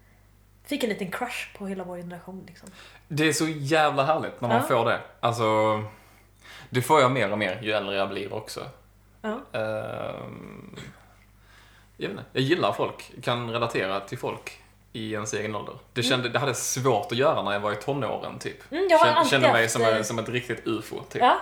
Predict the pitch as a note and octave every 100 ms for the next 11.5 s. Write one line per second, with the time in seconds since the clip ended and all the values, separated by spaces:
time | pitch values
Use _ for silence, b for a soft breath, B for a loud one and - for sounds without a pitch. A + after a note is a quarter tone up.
0 | - A2 G#2 A2 - - B B B B
1 | B A2+ - F4+ F4 D#4+ E4+ C#4 A#3+ A#3
2 | A#3 - D#4+ D#4 E4+ D#4 C#4+ A3 B3 B3+
3 | - C4 A#3+ G#3+ - - A#2 A#2 B2 G3
4 | - F3+ - - _ A#2 C3 D3+ G#2+ G2+
5 | B2 B2 A#2+ B2 A#2+ A#2+ A#2 A2+ - -
6 | - - A#2+ A#2+ A2 G#2 G#2+ G#2 A2 A2+
7 | G#2 A2 G2 G2+ - - _ _ _ _
8 | _ _ _ - G#2 A2+ G2+ G#2 - -
9 | A2+ A#2 A2+ B2+ A#2+ A2+ - - - b
10 | b b b b b b _ - G#2 G2+
11 | G2+ G2+ G2+ G2+